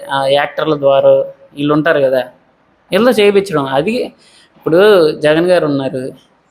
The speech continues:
అసెంబ్లీకి రావట్లేదు, అసెంబ్లీకి వెళ్ళట్లా, ఎందుకని? వెళ్ళాలి కదండి, మీరు ఎమ్మెల్యే కదా, మీ,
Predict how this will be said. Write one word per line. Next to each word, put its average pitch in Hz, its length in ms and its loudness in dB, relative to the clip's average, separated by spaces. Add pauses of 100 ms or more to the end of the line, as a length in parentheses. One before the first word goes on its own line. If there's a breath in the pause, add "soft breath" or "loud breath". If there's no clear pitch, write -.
(240)
అసెంబ్లీకి 175 420 2
రావట్లేదు, 135 520 -2
అసెంబ్లీకి 160 420 -2
వెళ్ళట్లా, 131 320 -6
ఎందుకని? 151 440 -2 (1900)
వెళ్ళాలి 180 360 2
కదండి, 175 280 0
మీరు 156 140 0
ఎమ్మెల్యే 208 420 0
కదా, 151 360 0
మీ, 165 160 -2